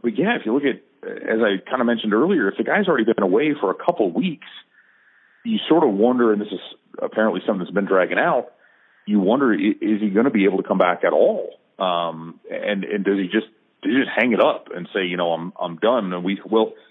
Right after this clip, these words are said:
and let's, let's look at a parallel in what happened. And I don't wanna relate the facts of either matter or the rumors of either matter,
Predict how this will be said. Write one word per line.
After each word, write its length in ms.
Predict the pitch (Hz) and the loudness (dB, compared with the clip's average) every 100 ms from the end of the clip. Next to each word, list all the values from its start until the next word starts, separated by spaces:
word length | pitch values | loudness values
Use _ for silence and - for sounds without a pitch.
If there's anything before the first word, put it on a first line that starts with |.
| _ _ - | _ _ -4
and 140 | 107 | 0
let's, 140 | 120 - | -2 -2
let's 200 | 113 113 - - - 107 | -4 -4 -8 -14 -10 -2
look 200 | 120 120 | 0 2
at 40 | |
a 40 | |
parallel 580 | - 120 156 101 90 87 | 2 2 2 2 0 -2
in 140 | 92 95 | -2 -4
what 120 | 98 | -2
happened. 500 | 104 95 98 92 87 - | -2 -2 -6 -6 -10 -14
And 520 | - - 92 110 101 - _ _ | -14 -10 -4 0 -2 -4 _ _
I 100 | 101 | 2
don't 160 | 117 120 | 2 4
wanna 340 | 120 120 113 110 | 4 2 0 0
relate 500 | 110 101 107 113 - - _ _ _ - | 0 2 0 -2 -8 -20 _ _ _ -4
the 80 | 98 - | -4 0
facts 400 | 120 120 - - - 117 | 0 0 -6 -14 -8 -4
of 160 | 104 | -4
either 300 | 101 117 104 | -2 0 2
matter 500 | 95 107 113 110 113 | 2 2 4 2 0
or 300 | 101 95 95 | 0 0 0
the 80 | 85 | -2
rumors 540 | 80 113 147 139 123 117 | 0 2 2 2 0 0
of 140 | 101 92 | -2 -2
either 320 | 117 104 98 | -2 0 2
matter, 420 | 101 92 101 | 2 2 0